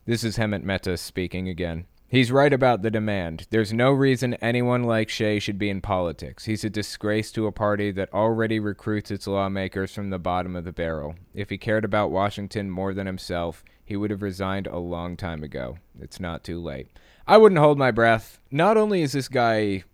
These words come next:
convinced that he's doing the right thing and will stay in Congress as long as humanly possible,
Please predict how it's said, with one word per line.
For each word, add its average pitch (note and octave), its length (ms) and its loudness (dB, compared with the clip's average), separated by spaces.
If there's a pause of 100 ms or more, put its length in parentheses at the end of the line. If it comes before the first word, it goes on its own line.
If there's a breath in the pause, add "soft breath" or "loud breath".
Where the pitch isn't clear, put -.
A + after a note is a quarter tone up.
(180)
convinced C3 760 0
that A2+ 120 2
he's A2 240 0
doing A2 320 0
the G#2+ 120 -2
right G2+ 300 0
thing G2 540 -4
and G2 680 -6
will G#2 320 0
stay G#2+ 460 0
in G#2 120 -6
Congress G2+ 520 -4
as G2 140 -6
long G2+ 420 -2
as G2 140 -8
humanly G2 480 -6
possible, G#2 680 -2